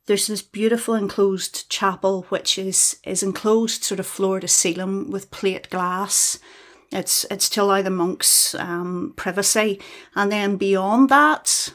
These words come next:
um, there's this beautiful stained glass window that also runs nearly floor to ceiling,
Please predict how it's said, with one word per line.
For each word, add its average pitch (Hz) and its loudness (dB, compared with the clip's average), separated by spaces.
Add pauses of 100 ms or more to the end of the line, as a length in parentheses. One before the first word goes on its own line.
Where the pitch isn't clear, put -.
(160)
um, 196 -2 (380)
there's 196 2
this 196 -6
beautiful 214 0
stained 196 0
glass 190 -2
window 185 -4
that 185 -4
also 202 0
runs 190 -2
nearly 185 -2
floor 185 -6
to 185 -6
ceiling, 185 -4